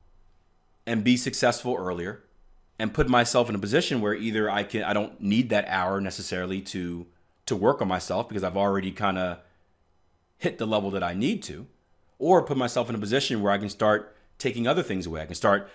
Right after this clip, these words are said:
cutting down hours at my job because I've started forming a supplemental income, again, depending on what your goals are." Um, but it's okay to sacrifice now. I mean, you sacrifice a year now, right? You sacrifice three hundred and sixty-five hours now,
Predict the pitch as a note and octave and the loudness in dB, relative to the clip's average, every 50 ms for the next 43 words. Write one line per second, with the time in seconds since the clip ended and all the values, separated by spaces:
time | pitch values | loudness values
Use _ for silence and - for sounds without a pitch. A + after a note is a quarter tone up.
0 | - _ _ - - A#2+ A2+ A2+ A2 A2 G#2+ G#2+ G#2 G#2 G#2+ G#2 G#2 G2 A2 F2 | -20 _ _ 0 2 2 2 4 4 4 4 6 6 4 4 4 2 0 -4 -6
1 | F#2+ F#2 F#2 F2+ C3 E3 F3 E3+ B2+ G#2 G2 G2 G#2 F#2+ F#2 - - G#2+ G2+ G2 | -6 -8 -6 -2 0 2 4 4 2 0 -2 -6 -8 -8 -8 -6 -6 -4 -4 -4
2 | G2 - - - G#2 G2 G2 F#2 F#2 - G#2+ F#2 - F#2+ F2+ F2 E2+ F#2 G#2+ C#3 | -6 -8 -6 -4 -4 -2 -2 -4 -4 -4 -4 -6 -6 -8 -8 -8 -8 -4 -4 -4
3 | D3 - - E2 D2+ D#2 F2 F2 F2 F2 F2 E2+ E2+ E2+ G2 F#2+ F2+ F2 E2+ F2 | -4 -2 -6 -10 -10 -10 -12 -10 -10 -10 -8 -10 -8 -8 -8 -8 -6 -8 -10 -10
4 | E2+ - E2+ D#2 D#2 G2+ G#2+ A2+ G#2+ - - - - _ _ _ _ _ _ _ | -10 -12 -14 -10 -8 -8 -10 -10 -10 -14 -18 -20 -20 _ _ _ _ _ _ _
5 | _ _ _ _ _ _ _ _ _ _ _ _ _ _ _ - - F#2+ F#2 F#2 | _ _ _ _ _ _ _ _ _ _ _ _ _ _ _ -14 -10 -8 -6 -6
6 | F#2 F#2 F#2+ F#2+ G2 G#2+ G#2+ - - C3+ C#3 C#3 - D3+ C3+ A#2+ - - C3 B2+ | -6 -6 -6 -6 -6 -6 -4 0 0 0 0 2 0 2 2 0 0 2 2 0
7 | C3+ - C#3 - - A2+ G#2 G2 F2+ - - G2+ A2+ D3+ E3+ B2+ G2 F2+ F2+ F2+ | 2 0 -4 -2 0 0 0 0 -2 -4 -6 -4 -2 0 0 0 0 -2 -4 -6
8 | F2+ F#2+ A2 C3 C3+ - D#3+ D3+ D3 A#2+ B2+ B2 B2 A#2 - F#2+ F#2 F#2+ G#2 A#2 | -6 -6 -6 -4 0 0 0 0 0 0 0 0 0 0 -2 -4 -2 0 2 2
9 | B2 A#2 G2+ F#2+ F#2+ G2+ A2 B2 C#3+ C#3 - _ _ _ _ _ _ _ _ _ | 2 2 2 0 0 0 -2 -2 -4 -6 -12 _ _ _ _ _ _ _ _ _
10 | _ _ _ _ _ _ _ _ _ _ _ _ _ _ _ _ _ _ _ _ | _ _ _ _ _ _ _ _ _ _ _ _ _ _ _ _ _ _ _ _
11 | _ _ _ _ _ _ _ _ _ _ _ _ _ _ - E2+ F#2+ G#2+ A#2+ B2 | _ _ _ _ _ _ _ _ _ _ _ _ _ _ -4 0 0 0 0 -2
12 | A#2+ - B2+ B2 B2 C3+ A#2+ - B2 B2 A#2 G#2+ - - - B2+ B2 A#2+ C3 B2+ | -4 0 0 0 0 -2 -2 0 2 2 2 0 -4 -8 -6 -4 -2 0 0 0
13 | A#2 B2 G#2+ G#2+ - - A#2+ - - B2+ A2 - A#2 A2+ A2+ G#2 F#2+ F#2+ G#2 A#2 | 0 -2 -2 -4 -6 -6 -8 -6 -6 -8 0 2 2 4 4 2 2 2 2 2
14 | A#2+ B2+ A2+ G2+ G2 F2+ G2 A2+ C#3 E3+ | 2 0 -2 -4 -4 -2 -2 -2 -4 -4